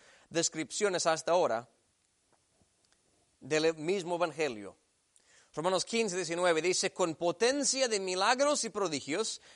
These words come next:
en virtud del Espíritu de Dios, de manera que desde Jerusalén y por los alrededores hasta Ilírico, he llenado todo del evangelio de Cristo". Cristo es el Mesías,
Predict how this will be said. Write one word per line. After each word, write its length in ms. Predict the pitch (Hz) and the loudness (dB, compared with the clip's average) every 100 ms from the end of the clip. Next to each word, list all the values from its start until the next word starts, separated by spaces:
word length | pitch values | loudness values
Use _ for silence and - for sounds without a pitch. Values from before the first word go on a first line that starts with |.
| - 175 | -8 0
en 200 | 170 160 | 2 4
virtud 540 | 165 151 226 254 262 | 2 0 -4 -4 0
del 140 | 196 | 2
Espíritu 400 | 165 - 226 220 | 2 -2 -6 -4
de 100 | 214 | -2
Dios, 480 | 165 156 139 180 - - _ - | 0 0 0 -2 -10 -16 _ 0
de 200 | 165 185 | 4 4
manera 380 | 175 190 240 | 4 2 2
que 160 | 240 196 | 2 0
desde 280 | 185 175 151 | 0 0 0
Jerusalén 720 | 147 147 131 120 160 240 254 - - _ | -2 -2 -2 0 0 -2 -8 -16 -20 _
y 160 | 220 208 | -4 -2
por 240 | 175 185 | 2 4
los 180 | 185 175 | 4 4
alrededores 720 | 160 147 156 147 165 214 196 | 2 4 6 6 4 2 2
hasta 240 | 185 - 170 | 0 0 -2
Ilírico, 640 | 202 247 170 123 131 185 _ _ _ | -2 -4 -4 -2 -2 -2 _ _ _
he 200 | 165 165 | 2 2
llenado 440 | 147 165 180 190 196 | 4 2 4 2 2
todo 720 | 285 302 254 151 180 226 - _ - | 8 10 10 8 6 4 -2 _ -2
del 240 | 143 180 | 4 6
evangelio 1040 | 175 175 156 - 247 247 247 247 240 247 - _ _ - | 6 4 4 8 8 8 6 6 6 2 -2 _ _ 2
de 640 | 196 196 190 190 180 - _ _ | 4 4 4 2 0 -8 _ _
Cristo". 800 | 285 311 269 - - 95 69 - _ _ _ _ _ _ _ _ _ _ _ _ _ _ _ _ _ | -8 -4 -4 -6 -10 -14 -16 -20 _ _ _ _ _ _ _ _ _ _ _ _ _ _ _ _ _
Cristo 560 | 196 180 165 - 202 151 | 0 2 2 0 0 0
es 160 | - | 0
el 80 | 170 | -2
Mesías, 760 | 220 233 311 202 - - - | -4 -4 -4 -6 -10 -18 -20